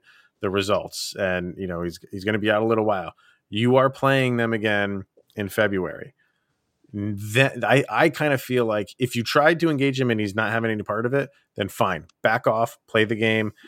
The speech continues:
and then see, see what the end results are.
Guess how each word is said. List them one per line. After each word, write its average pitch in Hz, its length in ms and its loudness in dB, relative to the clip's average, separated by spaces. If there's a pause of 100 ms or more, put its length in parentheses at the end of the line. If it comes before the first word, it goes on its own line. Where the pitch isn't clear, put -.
(320)
and 101 180 0
then 95 100 -2
see, 113 580 0
see 110 460 -4
what 101 440 0
the 107 200 0
end 113 100 0
results 110 380 -2
are. 104 240 -2